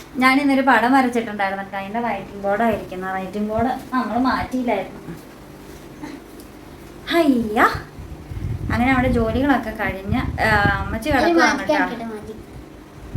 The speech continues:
Speaker 2: നിൻ
Speaker 1: സമയമില്ല, വൈൻഡപ്പ് ചെയ്യാൻ വന്നതാ.
Speaker 2: പെട്ടെന്ന് കാണിക്കാം. ഇതൊരു ബാറ്ററിയാ. രണ്ട് ചെ-, അയ്യോ. <laughs> രണ്ട് ചേർന്നിരിക്കുക. നീ അത് കണ്ടിട്ട് പറഞ്ഞേക്കില്ല കേട്ടാ.
Speaker 1: ആ.
Speaker 2: ഇലക്ട്രിക് ആണ്.
Speaker 1: നന്നായിട്ട്
Speaker 2: ഞാൻ,
Speaker 1: വൃത്തിക്ക്
Speaker 2: ഇത് ഞാൻ
Speaker 1: സംസാരിക്കണം.
Speaker 2: രണ്ടായിട്ട് മാറ്റും.
Speaker 1: ആ.
Speaker 2: രണ്ടായിട്ട്.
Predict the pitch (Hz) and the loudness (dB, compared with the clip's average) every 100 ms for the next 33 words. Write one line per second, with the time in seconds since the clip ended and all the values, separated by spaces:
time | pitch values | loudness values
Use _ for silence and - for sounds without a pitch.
0 | - - - 254 262 240 226 262 294 247 | -10 -10 -4 -2 2 4 4 4 6 4
1 | 240 214 208 220 247 269 233 220 202 180 | 2 0 -2 -2 2 2 2 -2 -2 -4
2 | 143 - 247 269 262 233 208 - - - | -4 -6 -8 -6 -6 -6 -10 -14 -16 -8
3 | 320 370 349 285 294 - 311 208 - - | -2 0 2 0 0 0 -2 -2 -2 -2
4 | 285 311 339 - - - 262 233 175 - | 0 2 0 -2 -4 -4 -4 -2 -4 -6
5 | 269 254 320 311 - 359 - - - 277 | -6 4 6 6 4 0 -6 -12 -8 -4
6 | 311 359 359 311 320 339 285 254 208 - | 0 2 2 2 4 4 2 -2 -6 -10
7 | - - - 285 330 359 339 311 285 269 | -20 -16 -8 2 4 6 4 2 0 0
8 | 311 262 254 262 247 214 202 175 - - | 0 0 -2 -6 -8 -8 -8 -8 -10 -14
9 | - 254 214 208 254 262 240 - 226 220 | -16 -6 -6 -4 -6 -6 -8 -10 -12 -10
10 | 208 - - - - 247 269 294 339 339 | -10 -10 -12 -6 0 4 8 8 8 6
11 | 359 294 330 294 370 370 359 339 349 339 | 2 0 2 4 6 6 6 6 6 4
12 | 302 262 220 208 - - - 233 226 220 | 4 -2 -6 -10 -18 -20 -12 -4 -2 -2
13 | 247 247 220 - - - | -2 -2 -4 -6 -12 -14